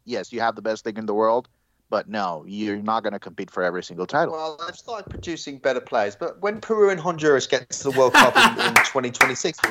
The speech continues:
Speaker 2: then we, then we can talk again, guys. We can talk again. So let's just
Speaker 3: Nice.
Speaker 2: have, well, let's keep that conversation going. But
Speaker 3: Uh,
Speaker 2: good luck.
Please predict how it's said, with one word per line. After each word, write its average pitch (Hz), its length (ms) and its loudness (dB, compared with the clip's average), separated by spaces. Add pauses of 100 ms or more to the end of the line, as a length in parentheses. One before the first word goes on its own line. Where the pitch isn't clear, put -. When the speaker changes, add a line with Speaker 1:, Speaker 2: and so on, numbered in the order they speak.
(460)
Speaker 2:
then - 120 2
we, - 100 4
then - 160 6
we 226 100 6
can 226 200 0
talk 233 260 4
again, 226 420 4
guys. 135 260 6
We 262 300 2
can 165 140 -6
talk 196 240 4
again. 202 380 2
So - 160 -8
let's 165 260 0
just - 180 -2
Speaker 3:
Nice. 185 140 2
Speaker 2:
have, - 80 -18
well, 185 140 2
let's 196 240 0
keep 185 260 -2
that 165 140 -2
conversation 175 560 -4
going. 190 300 2
But - 120 0
Speaker 3:
Uh, 156 440 2
Speaker 2:
good 160 140 4
luck. 123 320 4